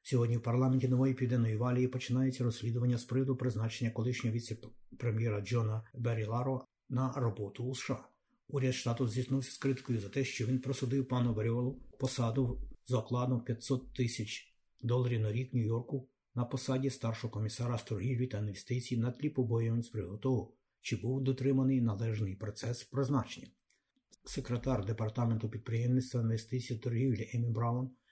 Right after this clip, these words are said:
яка також є генеральним директором Investment in New South Wales,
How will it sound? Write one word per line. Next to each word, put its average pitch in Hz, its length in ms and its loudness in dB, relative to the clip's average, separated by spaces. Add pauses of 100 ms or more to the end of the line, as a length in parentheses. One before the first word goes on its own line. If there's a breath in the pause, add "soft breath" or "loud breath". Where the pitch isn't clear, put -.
(260 soft breath)
яка 123 200 0
також 127 300 2
є 131 80 4
генеральним 123 380 4
директором 113 440 0 (100)
Investment 117 560 -2 (180)
in - 0 -
New 117 140 2
South 107 360 -8
Wales, 120 380 -4